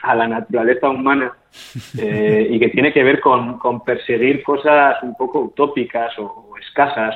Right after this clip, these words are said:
Speaker 1: o, o raras, ¿no? Especiales. Entonces,
Speaker 2: Sí.
Speaker 1: el salmón, y más concretamente el salmón en España, eh, que es un pez, pues, pues escaso y que atraviesa una situación difícil, pues es un pez que acaba, eh,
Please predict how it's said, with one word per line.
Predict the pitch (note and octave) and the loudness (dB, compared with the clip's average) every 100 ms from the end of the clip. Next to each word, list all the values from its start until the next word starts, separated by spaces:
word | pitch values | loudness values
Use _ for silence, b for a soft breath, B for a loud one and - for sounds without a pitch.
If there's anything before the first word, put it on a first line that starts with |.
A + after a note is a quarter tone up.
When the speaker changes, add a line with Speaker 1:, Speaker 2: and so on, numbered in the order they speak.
| G#2 | -8
Speaker 1:
o, | G#2 G2+ G2+ _ _ | -12 -12 -14 _ _
o | - G2+ | -12 -2
raras, | C3 C#3 A2 A2+ A#2 | 2 4 4 0 -4
¿no? | C3+ - - - | -8 -10 -16 -20
Especiales. | - G#2+ - C#3 B2+ A#2 - | -10 -10 0 2 2 0 -4
Entonces, | G#2+ C3 - | -8 -8 -6
Speaker 2:
Sí. | C3 G#2 _ - | -10 -12 _ -12
Speaker 1:
el | G2+ - | -10 -6
salmón, | A2 C#3 F3 | 0 2 4
y | C3 | 2
más | C3 | -2
concretamente | - C#3 C3+ C#3 D3 | -2 0 2 0 0
el | A2 | -2
salmón | - G#2 A#2+ | -4 -10 -6
en | C3+ | -6
España, | B2 - C#3 C#3+ D3+ - _ _ _ | -6 -2 0 0 -2 -8 _ _ _
eh, | - G2+ | -14 -12
que | - | -10
es | A2+ | -8
un | G2 | -8
pez, | - - | -8 -10
pues, | - - - - | -10 -14 -14 -16
pues | - - | -18 -16
escaso | - B2 B2+ A2+ G#2+ | -2 2 2 2 0
y | G#2 G2 | -2 -6
que | - - - - | -10 -12 -14 -12
atraviesa | - G#2 G#2 G#2+ | -10 -6 -6 -4
una | G#2 G#2 | -6 -6
situación | G2+ G#2 - G#2 | -6 -6 -6 -6
difícil, | G2 G2 C3 C3+ C3+ - _ _ _ _ _ _ | -6 0 2 4 2 -4 _ _ _ _ _ _
pues | G#2+ G#2 | -2 0
es | - - | -2 2
un | C#3+ C#3 C3 | 4 4 4
pez | D3 D3+ - | 2 2 2
que | - | 0
acaba, | A2 G2 - A#2+ B2+ C3 A#2+ A2+ A2 A2 A2 - _ | 2 0 -4 2 4 6 4 2 -4 -8 -10 -16 _
eh, | _ _ _ _ _ _ _ _ | _ _ _ _ _ _ _ _